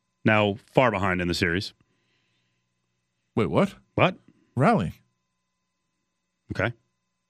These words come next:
Speaker 2: I'm tracking it because I do, I do have a futures bet on the Rangers.
Speaker 1: It's a good
Speaker 2: Oh, I
Speaker 1: point.
Speaker 2: thought we
Speaker 1: It,
Speaker 2: tied
Speaker 1: it,
Speaker 2: it up.
Speaker 1: it
Speaker 2: It's
Speaker 1: is
Speaker 2: two two.
Speaker 1: two two. It is
Speaker 2: Yeah.
Speaker 1: two two.
Speaker 2: Like, you,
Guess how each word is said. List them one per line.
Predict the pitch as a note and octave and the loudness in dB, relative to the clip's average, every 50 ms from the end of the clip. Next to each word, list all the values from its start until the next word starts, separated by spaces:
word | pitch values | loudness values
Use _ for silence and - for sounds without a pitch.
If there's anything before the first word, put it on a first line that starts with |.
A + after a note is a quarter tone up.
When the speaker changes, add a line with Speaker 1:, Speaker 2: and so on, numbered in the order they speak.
| _ - | _ -2
Speaker 2:
I'm | - A2+ A#2+ A2+ | 0 0 0 0
tracking | G2 - D3+ D#3 G3+ B3 B3 E3+ | 0 4 6 6 6 6 4 4
it | C#3 C3+ C3+ | 0 2 2
because | C#3 B2+ C#3+ C3+ A#2+ | 2 2 2 4 4
I | A#2+ A#2+ B2 | 2 2 0
do, | A#2+ A#2+ A2 A2+ C3+ A#2+ - | -2 -4 -2 0 0 0 0
I | E3+ C#3+ B2 | -2 -2 0
do | G#2+ C#3+ C3 | 2 2 2
have | B2 C#3+ B2+ | 2 2 0
a | A2+ G#2 | 0 -2
futures | - - F3+ A3 - C3+ G2 | -2 -2 -2 -2 -2 -2 -4
bet | F#2+ E2+ G2+ G#2 - - | -2 -2 -2 -4 -4 -4
on | A2+ F#2+ - | -6 -6 -4
the | - | -4
Rangers. | F3 C3+ A#2+ G#2+ - - - - - - - - - - - - _ _ _ _ - - _ _ _ _ _ _ _ _ _ _ _ _ _ _ _ | -4 -2 -2 -4 -8 -10 -14 -8 -8 -8 -8 -10 -20 -20 -20 -20 _ _ _ _ -20 -20 _ _ _ _ _ _ _ _ _ _ _ _ _ _ _
Speaker 1:
It's | - - | -2 4
a | C#3+ | 6
good | G3 | 6
Speaker 2:
Oh, | G#3+ | 6
I | |
Speaker 1:
point. | G#3 G3+ F#3 | 6 4 6
Speaker 2:
thought | B3 A#3+ A#2+ | 6 6 6
we | |
Speaker 1:
It, | C3 | 6
Speaker 2:
tied | - - - D3+ | 6 6 8 8
Speaker 1:
it, | |
Speaker 2:
it | D#3 | 8
up. | C4+ F#3 | 8 8
Speaker 1:
it | D3+ D3 | 8 6
Speaker 2:
It's | C#3+ C3 | 6 6
Speaker 1:
is | C#4+ D4+ | 6 6
Speaker 2:
two | - | 6
two. | - G#4 | 6 6
Speaker 1:
two | - B2 G2+ | 4 4 2
two. | A2 | 4
It | B2 B2+ | 6 6
is | - | 6
Speaker 2:
Yeah. | F#3+ A2+ | 6 4
Speaker 1:
two | - F#2+ F#2+ | 2 -2 -4
two. | - - D#2+ - _ - | -4 -6 -10 -10 _ -4
Speaker 2:
Like, | E3+ E3+ E3 | -2 0 2
you, | F#3+ | 2